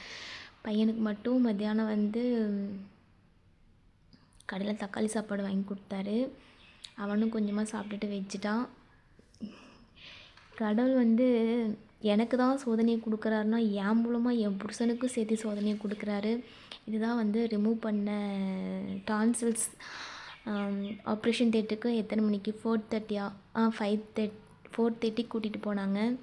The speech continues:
ஒன் ஹவர் அங்க உட்கார வச்சிருந்தாங்க ஆப்ரேஷன் தியேட்டர்லயே. இதுக்கு முன்னாடி ஒரு பையனுக்கு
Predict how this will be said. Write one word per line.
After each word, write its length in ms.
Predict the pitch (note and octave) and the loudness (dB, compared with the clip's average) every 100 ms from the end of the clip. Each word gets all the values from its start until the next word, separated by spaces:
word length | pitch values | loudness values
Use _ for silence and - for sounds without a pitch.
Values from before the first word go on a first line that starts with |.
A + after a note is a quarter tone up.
| - - - - - | -10 -20 -20 -20 -12
ஒன் 320 | G#3 G#3 A3+ | -2 4 6
ஹவர் 220 | A3 A3+ B3+ | 6 6 4
அங்க 220 | A#3+ A3 | 4 2
உட்கார 380 | G#3 A3+ A3+ A3+ | 0 -2 0 0
வச்சிருந்தாங்க 420 | G#3+ G3+ G3+ G3 | 0 -2 0 -2
ஆப்ரேஷன் 440 | F#3+ G3+ G3 G#3 | -2 -2 -2 -2
தியேட்டர்லயே. 380 | G3+ G3 G3+ G#3 | -2 -4 -2 -2
இதுக்கு 280 | G3+ G3 G3+ | -2 -2 0
முன்னாடி 240 | G#3 A3 | 0 2
ஒரு 140 | A3 G3+ | 2 0
பையனுக்கு 360 | G3 G3 G#3 | -2 0 -2